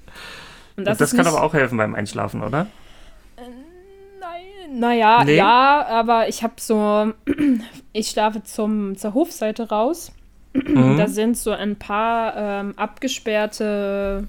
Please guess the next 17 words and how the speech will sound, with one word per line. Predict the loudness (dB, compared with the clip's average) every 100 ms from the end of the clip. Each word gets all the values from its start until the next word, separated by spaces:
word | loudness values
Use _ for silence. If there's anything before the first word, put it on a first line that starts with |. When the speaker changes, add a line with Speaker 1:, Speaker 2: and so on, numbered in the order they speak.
| -12 -12
Speaker 2:
Stellplätze | -4 -2 -2 -4 -8 -8 -8 -8
mit | -10 -8
so | -10
Ketten. | -8 -10 -8 -8 -8 -10 -16 -20 -20 -20 _ _ -20 -10 0
Speaker 1:
Mhm. | 2 4 2 -2 -6 -10 -10
Speaker 2:
Und | -8
die | -8 -10
klappern | -4 -4 -2 -4 -4
immer. | -10 -12 -14 -18 -20 -20 -20 -20 -12
Speaker 1:
Ah, | -4 0 0
okay. | 0 -6 -8 -12 -18 -8
Speaker 2:
Da | -4 -2
ist | -4 -6 -8
das | -4
nicht | -4 -4
so | -6 -8 -8
wirklich. | -10 -10 -12 -12